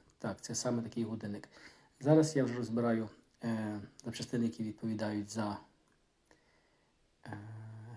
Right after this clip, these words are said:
саме цей автоматичний завід годинника. От, е, Seiko, їхня система називається Magic Lever, якби то перекласти, якби,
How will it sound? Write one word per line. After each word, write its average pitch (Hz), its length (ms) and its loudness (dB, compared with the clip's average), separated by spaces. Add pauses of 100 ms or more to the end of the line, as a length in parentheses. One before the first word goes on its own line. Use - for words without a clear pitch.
(120)
саме 120 320 2
цей 113 200 -2
автоматичний 107 800 -2 (460)
завід 117 460 2 (880)
годинника. 143 560 6
От, 123 400 0
е, 110 340 0 (440)
Seiko, 127 560 4 (260)
їхня 131 360 2
система 117 420 0
називається 113 720 0 (680)
Magic 120 380 2
Lever, 117 400 2 (500)
якби 113 200 -2
то 113 120 -4
перекласти, 117 760 -2 (800)
якби, 110 480 -4